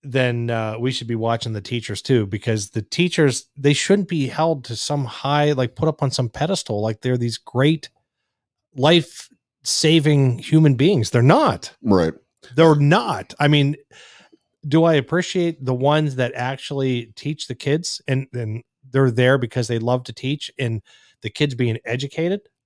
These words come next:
Speaker 1: I'm all for it.
Speaker 2: Right.
Speaker 1: Being able to put up with thirty-five punks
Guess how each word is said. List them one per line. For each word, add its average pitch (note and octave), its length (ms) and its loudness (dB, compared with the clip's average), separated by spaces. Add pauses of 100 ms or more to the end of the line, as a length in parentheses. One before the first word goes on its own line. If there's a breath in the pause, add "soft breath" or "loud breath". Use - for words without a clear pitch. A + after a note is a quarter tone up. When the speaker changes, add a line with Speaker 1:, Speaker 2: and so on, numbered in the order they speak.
(380)
Speaker 1:
I'm G3 140 2
all F3+ 120 8
for D3+ 360 -2
it. - 60 -16 (340)
Speaker 2:
Right. F2+ 340 2
Speaker 1:
Being E3 220 6
able E3 200 4
to D3+ 60 2
put E3 220 0
up E3 140 0
with C#3+ 180 -2
thirty-five D#3 880 -4
punks - 480 -6